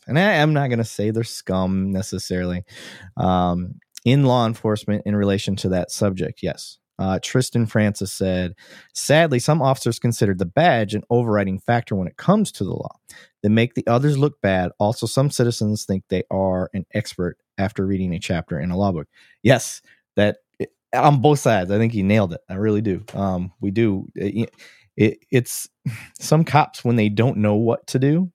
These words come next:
rather than just say, "You know what, I'm not sure. Let me refer to somebody else. This call may take a while." They feel like they need to make a decision right now. And I think that's where we get ourselves in trouble sometimes. Can't just make,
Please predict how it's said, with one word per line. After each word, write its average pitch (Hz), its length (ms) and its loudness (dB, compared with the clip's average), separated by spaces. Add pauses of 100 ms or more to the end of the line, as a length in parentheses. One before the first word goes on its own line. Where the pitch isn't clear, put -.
(160)
rather 120 240 4
than 139 180 2
just 110 200 -2
say, 101 160 2
"You 95 140 0
know 107 100 4
what, 120 180 2
I'm 101 100 -2
not 107 200 0
sure. 123 420 2 (140)
Let 104 100 -2
me 120 120 4
refer 101 340 0
to 127 80 -2
somebody 110 400 2
else. 117 480 -2
This - 200 -8 (280)
call 113 240 4
may 95 120 0
take 110 240 -2
a 123 60 0
while." 139 300 2 (560)
They 110 60 4
feel 131 180 4
like 120 140 2
they 110 80 2
need 110 160 4
to 104 60 2
make 98 200 0
a 95 60 -4
decision 92 440 -2
right 107 220 0
now. 92 380 -6 (920)
And 92 480 -2 (100)
I 113 60 0
think 104 240 -2
that's 104 240 -4
where 101 80 -2
we 87 100 -4
get 82 140 -4
ourselves 90 340 -8
in 85 80 -8
trouble - 280 -2
sometimes. - 580 -14 (560)
Can't - 220 0
just 110 320 -2
make, 98 520 0